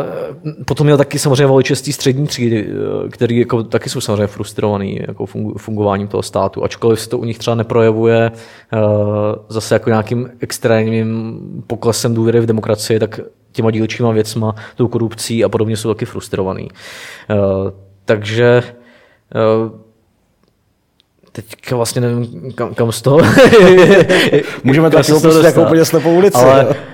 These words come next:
Speaker 1: eh, bude zajímavý sledovat, jako co se stane, až on se, eh, až se to ano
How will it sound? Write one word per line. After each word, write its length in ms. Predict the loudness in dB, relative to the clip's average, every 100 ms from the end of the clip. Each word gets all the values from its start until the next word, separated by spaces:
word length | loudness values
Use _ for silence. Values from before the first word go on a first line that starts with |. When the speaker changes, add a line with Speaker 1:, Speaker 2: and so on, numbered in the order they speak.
| -4
Speaker 1:
eh, 220 | 2 2 4
bude 180 | 4
zajímavý 340 | 4 4 4 2
sledovat, 320 | 2 4 4
jako 160 | 2 0
co 140 | -2
se 100 | -2
stane, 260 | 0 0 0
až 180 | -2
on 120 | -2 -4
se, 400 | 0 2 4 0
eh, 720 | -2 -2 0 0 0 -2 -4 -8
až 120 | -10 -8
se 100 | -6
to 140 | -2
ano 160 | -2